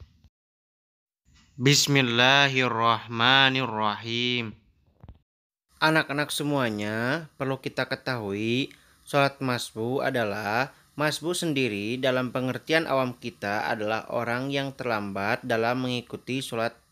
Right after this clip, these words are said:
berjamaah atau tertinggal. Nah, barusan kita sudah mengetahui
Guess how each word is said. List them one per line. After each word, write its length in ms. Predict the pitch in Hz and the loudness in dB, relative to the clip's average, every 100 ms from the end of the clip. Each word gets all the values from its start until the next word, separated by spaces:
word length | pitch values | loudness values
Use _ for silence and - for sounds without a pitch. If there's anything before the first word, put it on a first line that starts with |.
| _ 135 | _ -10
berjamaah 720 | 113 117 113 104 - 117 110 | -4 -2 -2 -4 -4 -6 -6
atau 320 | 107 - 127 | -6 -4 -4
tertinggal. 880 | 120 123 - 107 101 107 110 107 - _ _ _ _ _ | -2 -6 -6 -8 -4 0 0 -2 -8 _ _ _ _ _
Nah, 320 | - 143 127 113 | 2 4 4 2
barusan 720 | 110 110 - 107 117 131 139 | -2 -2 0 4 4 4 -2
kita 240 | 135 - | -6 -6
sudah 240 | 139 135 131 | -4 -4 -4
mengetahui 880 | 131 127 123 123 113 101 117 135 | -4 -6 -4 -2 -2 0 0 -2